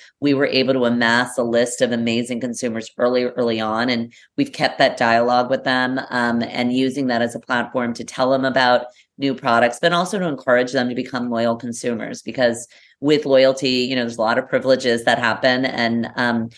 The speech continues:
you know, you just get to experience more of the brand. And I would say right now, the other piece of marketing that's really working well for us are just sort of, like, when we connect with our consumers in real life, right? We,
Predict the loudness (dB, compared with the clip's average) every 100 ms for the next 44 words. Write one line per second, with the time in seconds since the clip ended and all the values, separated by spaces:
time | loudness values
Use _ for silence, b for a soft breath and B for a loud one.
0 | B B -2 0 2 0 0 0 0 0
1 | -6 -4 -4 -4 -2 -2 -2 0 0 0
2 | -2 0 0 -2 -4 -4 -4 -2 0 0
3 | 0 -2 2 2 4 0 -4 B B _
4 | -2 0 0 0 0 0 -2 -2 -4 -2
5 | 0 0 0 -2 -2 0 -2 0 2 4
6 | 2 -2 -8 -6 -6 -4 0 2 4 2
7 | 0 -10 _ _ _ _ -4 0 0 0
8 | -4 -2 -2 -2 0 0 0 -6 -6 -4
9 | -4 -4 -4 -4 -2 0 -2 -2 2 4
10 | 4 0 -4 -2 -4 -6